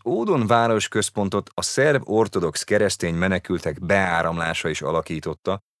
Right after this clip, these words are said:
akik a török betörések idején érkeztek, majd később a Balkánon dúló harcok elől menekültek. A második század elején a rómaiak védekező rendszert építettek a város körül,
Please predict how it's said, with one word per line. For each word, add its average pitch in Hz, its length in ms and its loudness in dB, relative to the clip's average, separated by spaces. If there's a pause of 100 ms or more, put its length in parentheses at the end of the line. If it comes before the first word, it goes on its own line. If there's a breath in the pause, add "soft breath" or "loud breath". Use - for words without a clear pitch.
(140)
akik 117 400 -4
a 101 80 -4
török 165 440 0
betörések 92 640 0
idején 85 320 -2
érkeztek, 95 640 -2 (280)
majd 87 180 -2
később 120 600 0
a 85 60 0
Balkánon 87 720 2
dúló 95 300 0
harcok 85 460 -4
elől 71 200 -4
menekültek. 67 600 -10 (340)
A 87 80 -6
második 107 540 0
század 87 420 -2
elején 95 340 2
a 85 120 0
rómaiak 101 600 0 (240)
védekező 104 600 2
rendszert 82 460 -2
építettek 90 680 -2
a 85 140 0
város 95 460 -2
körül, 107 360 0